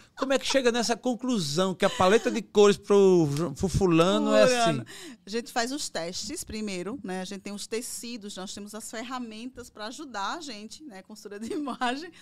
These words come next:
Speaker 1: Sim.
Speaker 2: a identificar. Existe a temperatura, existe o valor, existe a estação. Então, é, é um estudo, né? Não foi eu que criei.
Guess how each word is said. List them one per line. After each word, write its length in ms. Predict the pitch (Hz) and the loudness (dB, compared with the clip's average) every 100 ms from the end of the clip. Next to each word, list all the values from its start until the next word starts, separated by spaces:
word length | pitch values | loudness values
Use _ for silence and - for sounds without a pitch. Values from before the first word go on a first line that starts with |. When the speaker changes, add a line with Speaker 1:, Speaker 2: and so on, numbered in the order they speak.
| - | -20
Speaker 1:
Sim. 260 | 135 127 123 | -14 -12 -6
Speaker 2:
a 220 | 202 226 | -6 -6
identificar. 720 | 226 247 - 330 - 180 165 _ _ _ _ | -8 -14 -14 -18 -14 -14 -14 _ _ _ _
Existe 340 | 240 226 - | -16 -12 -12
a 20 | |
temperatura, 1000 | 208 226 240 226 240 320 311 277 233 208 | -12 -16 -14 -14 -14 -12 -10 -8 -8 -10
existe 720 | 214 214 214 - 226 214 208 208 _ _ | -12 -14 -16 -16 -14 -12 -12 -16 _ _
o 80 | 202 | _
valor, 640 | 214 226 226 269 285 233 208 | -12 -8 -6 -4 -4 -4 -8
existe 680 | 202 214 214 - 220 214 196 | -14 -14 -14 -14 -14 -12 -8
a 220 | 196 202 | -6 -6
estação. 920 | 214 240 214 - - 277 277 254 226 220 _ - | -8 -12 -14 -12 -6 -4 -4 -6 -8 -14 _ -20
Então, 260 | 226 247 | -12 -10
é, 160 | 254 - | -10 -10
é 60 | 240 | -10
um 80 | 285 | -10
estudo, 540 | 330 - 214 180 170 | -10 -14 -16 -16 -16
né? 140 | 175 175 | -12 -12
Não 120 | 202 | -12
foi 180 | - 233 | -8 -6
eu 100 | 233 | -6
que 120 | 294 | -8
criei. 500 | - 226 196 208 330 | -14 -10 -8 -6 -8